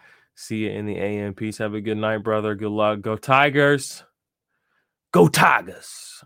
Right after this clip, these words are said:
I can be a, I can be a New Orleans fan tonight. Are they? They're probably not. Are they in New Orleans? I don't know. L S U. I'm a Tigers fan. Our channel is, like, low-key, like, kind of a New Orleans Saints hub.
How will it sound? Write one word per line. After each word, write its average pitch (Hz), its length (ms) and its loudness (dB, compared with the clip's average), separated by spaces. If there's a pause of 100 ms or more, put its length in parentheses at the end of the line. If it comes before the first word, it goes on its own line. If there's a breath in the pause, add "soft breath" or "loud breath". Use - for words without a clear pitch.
I 127 100 -6
can 131 200 -6
be 107 160 -4
a, 92 200 -2
I 104 120 -4
can 107 200 -10
be 98 120 -6
a 92 40 -4
New 92 180 -6
Orleans 90 360 -6
fan 90 240 -8
tonight. 90 400 -10 (680)
Are 104 160 -10
they? 113 140 -10
They're 104 80 -12
probably - 280 -18
not. - 100 -20 (120)
Are 107 120 -18
they 143 80 -12
in 151 60 -8
New 151 100 -10
Orleans? 151 520 -12
I - 40 -20
don't - 180 -20
know. - 440 -18
L 113 40 -14
S - 160 -20
U. 120 180 -12 (1160)
I'm 117 100 -12
a 107 60 -14
Tigers 95 340 -10
fan. 85 340 -14 (1000)
Our 139 100 -8
channel 143 360 2
is, 104 80 -4
like, 104 280 -2
low-key, 123 640 -4
like, 98 320 -4
kind 117 260 -6
of 107 120 -6
a 98 40 -6
New 107 200 -8
Orleans 101 360 -6
Saints 117 340 -6
hub. 101 360 -6